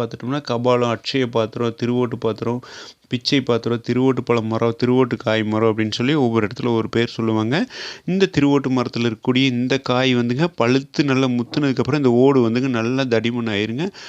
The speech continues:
அதுக்கப்புறம் இதை வந்துங்க ரெண்டா வெட்டி எடுத்து இதைத்தான் வந்துங்க அப்போ வந்து உணவு பாத்திரமா வந்து நம் முன்னோர்கள், அதாவது, அஹ், சித்தர்கள், ஞானிகள், முனிவர்கள் எல்லாம் வந்துங்க, அஹ், இதை உணவு பாத்திரமா பயன்படுத்தினதா வந்துங்க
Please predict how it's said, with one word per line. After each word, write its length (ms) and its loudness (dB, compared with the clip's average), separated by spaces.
அதுக்கப்புறம் 480 2
இதை 140 2
வந்துங்க 320 0
ரெண்டா 360 0
வெட்டி 280 -2
எடுத்து 440 0
இதைத்தான் 500 0
வந்துங்க 260 -2
அப்போ 400 0
வந்து 220 -2
உணவு 340 -2
பாத்திரமா 380 -2
வந்து 220 -4
நம் 160 -2
முன்னோர்கள், 500 -4
அதாவது, 420 -6
அஹ், 160 -6
சித்தர்கள், 680 0
ஞானிகள், 500 -2
முனிவர்கள் 500 -2
எல்லாம் 220 -4
வந்துங்க, 420 -4
அஹ், 100 2
இதை 120 4
உணவு 360 4
பாத்திரமா 340 0
பயன்படுத்தினதா 580 -2
வந்துங்க 340 0